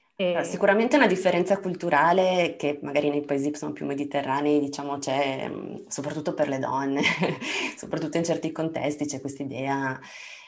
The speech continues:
Speaker 1: eh, cioè, siamo molto restie, penso, ad abbandonare i figli per un'intera giornata, ma io stessa, ti dico, ognuno poi ovviamente ha il suo punto di vista, e ho, appunto, avendo fatto altri lavori d'ufficio, avendo insegnato, anche quando avevo già i figli,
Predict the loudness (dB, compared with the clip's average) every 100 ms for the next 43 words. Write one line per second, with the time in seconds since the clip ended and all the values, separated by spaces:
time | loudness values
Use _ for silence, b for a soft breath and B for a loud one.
0 | B -12 -10 -10 -12 -14 -16 -8 -8 0
1 | 0 0 2 6 8 8 6 4 4 6
2 | 6 6 2 0 2 2 2 2 2 2
3 | 0 2 2 2 0 -2 -2 -2 0 0
4 | 0 2 2 4 4 4 2 -2 4 4
5 | 4 0 -18 -10 -6 -2 -2 0 2 2
6 | 2 0 -2 -4 -8 -10 -8 -4 -2 -2
7 | -6 -4 -2 -4 -6 -8 -6 -4 -4 0
8 | -2 -2 -4 -2 4 6 6 6 2 2
9 | 0 0 0 -2 -4 -6 -6 -2 -2 -2
10 | -2 -4 -2 -2 -2 -2 -4 -4 -2 -2
11 | -2 -2 -4 -2 -4 -4 -6 -10